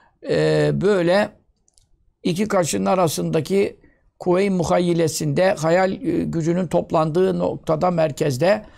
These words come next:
tam düşünebilmek isteyenler için birebir ilaç gibi gelecek. Ama bu akşam ona başlayamayız. Çünkü bayağı bir sayfa kadar senet zincirinde zatların isimleri sayılıyor.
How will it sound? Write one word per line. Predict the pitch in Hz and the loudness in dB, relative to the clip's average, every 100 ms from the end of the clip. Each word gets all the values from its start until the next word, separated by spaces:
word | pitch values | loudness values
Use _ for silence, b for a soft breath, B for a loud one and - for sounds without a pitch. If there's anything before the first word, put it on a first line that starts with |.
| B B B B - - | B B B B -20 -6
tam | - 254 285 254 214 151 - - - | 2 4 6 6 4 0 -6 -18 -6
düşünebilmek | 170 202 180 160 165 160 - | -4 0 0 0 0 -2 -2
isteyenler | 160 - 151 147 147 | -4 -2 0 0 0
için | 143 - 240 277 254 B B B - | -2 -2 0 0 -4 B B B -2
birebir | 247 277 208 202 | 2 4 4 2
ilaç | 277 254 214 214 - | 0 0 2 2 0
gibi | 165 | 0
gelecek. | 156 143 127 123 104 - _ | 2 2 0 -2 -6 -14 _
Ama | 196 220 185 | 0 2 2
bu | 185 226 | 2 2
akşam | 196 - 262 | 2 0 0
ona | 202 202 | 2 2
başlayamayız. | 185 175 - 180 143 113 B B B | 0 0 0 -2 -2 -4 B B B
Çünkü | - 196 196 156 | -4 0 2 2
bayağı | 190 220 196 | 2 4 2
bir | 190 | 0
sayfa | 208 208 185 180 | 0 0 2 0
kadar | 180 - 208 - _ _ | 0 0 -2 -8 _ _
senet | - - 175 208 214 | -6 -2 0 -2 -4
zincirinde | 185 165 185 190 165 - 170 190 | -6 -2 0 0 -2 -4 -2 0
zatların | 165 175 - 175 - | 0 -2 0 -2 -2
isimleri | 151 - 170 170 | -6 -4 -2 0
sayılıyor. | 180 165 139 135 123 | 0 0 2 0 -2